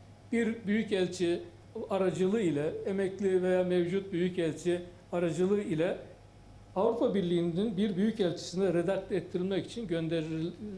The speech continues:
gönderildiğini söyledi. Buradan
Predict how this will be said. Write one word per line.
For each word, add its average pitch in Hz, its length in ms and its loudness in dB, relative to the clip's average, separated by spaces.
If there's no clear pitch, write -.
gönderildiğini 165 760 0
söyledi. 139 640 -2
Buradan 226 460 2